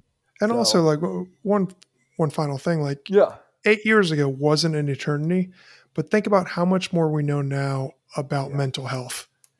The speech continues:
Speaker 2: Mm-hmm.
Speaker 1: And I think that's a big part of it.
Speaker 2: The
Speaker 1: Like,
Speaker 2: focus on, like,
Speaker 1: the
Speaker 2: the
Speaker 1: focus
Speaker 2: athlete welfare
Speaker 1: athlete
Speaker 2: and
Speaker 1: welfare. Like,
Speaker 2: Yeah.
Speaker 1: people talk about that, but people, I,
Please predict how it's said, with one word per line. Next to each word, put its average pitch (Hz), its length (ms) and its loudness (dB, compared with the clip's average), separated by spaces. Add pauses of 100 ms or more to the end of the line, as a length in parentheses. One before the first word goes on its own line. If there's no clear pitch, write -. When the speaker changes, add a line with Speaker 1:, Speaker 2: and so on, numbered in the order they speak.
(120)
Speaker 2:
Mm-hmm. 107 200 -12
Speaker 1:
And 143 360 -4
I 156 100 -2
think 156 260 -6
that's 147 260 -4
a 160 40 -4
big 135 260 -8
part 139 240 -8
of 127 100 -12
it. 139 140 -12 (120)
Speaker 2:
The 160 60 -2
Speaker 1:
Like, 143 160 -2
Speaker 2:
focus 156 400 2
on, 131 240 -2
like, 127 300 -10
Speaker 1:
the 127 120 0
Speaker 2:
the 127 60 0
Speaker 1:
focus 131 300 2
Speaker 2:
athlete 127 220 -4
welfare 143 540 2
Speaker 1:
athlete 165 260 2
Speaker 2:
and 156 80 2
Speaker 1:
welfare. 151 280 2
Like, 139 220 -4 (280)
Speaker 2:
Yeah. 120 80 -2
Speaker 1:
people 247 180 4
talk 170 260 2
about 214 180 2
that, 208 160 4
but 160 160 -6
people, 170 280 0
I, 185 100 -2